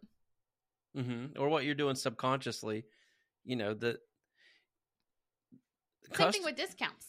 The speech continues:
Speaker 2: You know,
Speaker 1: That,
Speaker 2: it's
Speaker 1: oh, that's, that's very
Speaker 2: it's
Speaker 1: true.
Speaker 2: the same thing. Like, you know,
Speaker 1: Yes.
Speaker 2: if you go to, if, if you're always in
Speaker 1: And that's another type of customer too, you know, is
Speaker 2: There
Speaker 1: it
Speaker 2: are people who they just look strictly for a discount, and that's the only time they're gonna buy is if they get some kind of discount. But what
Speaker 1: Yes.
Speaker 2: happens is,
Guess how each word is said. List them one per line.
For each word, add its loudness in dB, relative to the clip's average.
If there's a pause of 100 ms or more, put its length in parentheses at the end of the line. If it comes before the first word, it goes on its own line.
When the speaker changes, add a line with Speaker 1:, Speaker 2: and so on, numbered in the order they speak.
(720)
Speaker 2:
You -2
know, 4
Speaker 1:
That, 8
Speaker 2:
it's 0
Speaker 1:
oh, 6
that's, 4
that's 4
very 2
Speaker 2:
it's 0
Speaker 1:
true. 2
Speaker 2:
the 2
same -2
thing. -8
Like, 0
you 2
know, 2
Speaker 1:
Yes. -2
Speaker 2:
if -12
you -4
go -2
to, -4
if, -4
if -4
you're -4
always -2
in -10
Speaker 1:
And -2
that's 2
another 2
type 0
of -8
customer 0
too, -4 (140)
you -2
know, 0
is -4 (520)
Speaker 2:
There 2
Speaker 1:
it 4
Speaker 2:
are 2
people -4
who -4
they 0
just -6
look -4
strictly -8
for -8
a -8
discount, -8
and -8
that's -6
the -10
only -8
time -10
they're -8
gonna -10
buy -6
is -6
if -10
they -4
get -12
some -12
kind -8
of -12
discount. -8
But -6
what 2
Speaker 1:
Yes. -4
Speaker 2:
happens -4
is, -8